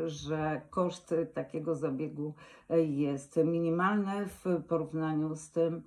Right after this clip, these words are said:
jaki musielibyśmy ponieść, e, udając się do salonu kosmetycznego, co nie oznacza, że odradzam takie wizyty. Są one potrzebne właściwie każdemu po to, żeby poczuć się,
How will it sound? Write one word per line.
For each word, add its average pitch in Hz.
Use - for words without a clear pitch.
jaki 175
musielibyśmy 156
ponieść, 147
e, -
udając 156
się 156
do 151
salonu 156
kosmetycznego, -
co 180
nie 175
oznacza, 160
że 156
odradzam 151
takie -
wizyty. 135
Są 151
one 160
potrzebne 165
właściwie 190
każdemu 196
po 165
to, 165
żeby 156
poczuć 160
się, 151